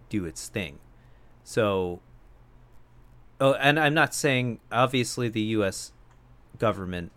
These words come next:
has, uh, other, <laughs> other opinions,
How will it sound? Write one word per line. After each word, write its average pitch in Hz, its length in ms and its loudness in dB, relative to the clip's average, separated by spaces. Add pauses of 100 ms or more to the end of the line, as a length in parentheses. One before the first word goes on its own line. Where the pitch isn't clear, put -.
has, 87 560 -10 (280)
uh, 76 160 -10 (140)
other, 90 400 -6 (600)
<laughs> - 640 -14
other 147 280 6
opinions, 104 640 -4